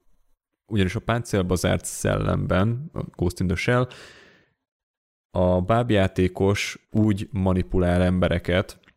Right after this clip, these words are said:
hogy meg, ö, megtegyenek neki bizonyos dolgokat, hogy olyan emlékeket táplál a tudatukba, amik nem a sajátjuk. Ezzel motiválva őket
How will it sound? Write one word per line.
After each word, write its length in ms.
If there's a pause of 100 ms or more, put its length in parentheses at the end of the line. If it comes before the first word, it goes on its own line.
(1080)
hogy 340
meg, 320 (440)
ö, 360
megtegyenek 560
neki 360
bizonyos 480
dolgokat, 680 (380)
hogy 200
olyan 220
emlékeket 560
táplál 440
a 60
tudatukba, 800
amik 800 (260)
nem 280
a 40
sajátjuk. 800 (560)
Ezzel 260
motiválva 580
őket 600